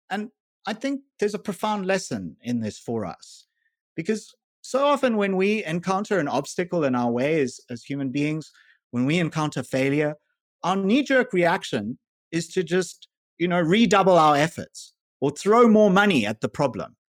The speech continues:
you know, so to make it go away, we just obliterate it with our efforts, our money, and our resources. And, you know, it's almost as like, <laughs> the good image for this is when you're in a car and you're stuck in the mud.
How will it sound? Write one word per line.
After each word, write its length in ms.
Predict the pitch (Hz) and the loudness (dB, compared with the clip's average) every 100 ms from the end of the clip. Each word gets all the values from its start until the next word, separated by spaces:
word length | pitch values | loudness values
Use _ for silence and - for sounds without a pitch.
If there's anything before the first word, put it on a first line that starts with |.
| - | -6
you 80 | 143 | -2
know, 60 | |
so 160 | 147 - | -2 -4
to 140 | - | -4
make 260 | 160 165 170 | -2 -2 -2
it 100 | 139 | 0
go 120 | 156 | 2
away, 200 | 143 139 | 4 4
we 100 | 139 | 2
just 200 | 147 175 | 0 -2
obliterate 720 | 180 120 170 220 170 117 98 | -4 0 0 2 0 0 -4
it 200 | - - - _ _ | -12 -20 -20 _ _
with 180 | 135 131 | -4 -2
our 180 | 127 123 | 0 0
efforts, 400 | 143 170 180 170 | -2 0 -2 -2
our 100 | 123 | -2
money, 420 | 120 165 175 165 | 0 0 0 0
and 120 | 135 | 0
our 120 | 120 110 | 0 2
resources. 720 | 156 - 175 170 160 147 - - 135 _ _ _ _ - | 0 2 -2 0 -4 -6 -8 -20 -20 _ _ _ _ -6
And, 400 | 165 156 127 117 _ _ | -4 -2 -4 -8 _ _
you 100 | - | -10
know, 120 | 220 233 | -6 -6
it's 180 | 196 | -4
almost 320 | 240 262 269 - | -2 -2 -2 -4
as 100 | 180 | -2
like, 200 | 170 170 _ _ - | -2 -4 _ _ -12
<laughs> 440 | 156 - _ _ - | -10 -10 _ _ -16
the 120 | 170 | -10
good 180 | 165 240 | -2 0
image 280 | 220 208 - | 2 0 0
for 80 | |
this 200 | 185 175 | 0 0
is 140 | 185 165 | -2 -6
when 180 | 156 170 | -4 -2
you're 120 | 170 | -2
in 60 | |
a 60 | 170 | -2
car 220 | 165 220 | 0 0
and 80 | 175 | 2
you're 80 | 143 | -2
stuck 260 | - 165 | -2 -4
in 60 | 160 | -4
the 80 | 147 | -2
mud. 340 | 165 190 170 | 0 -2 -2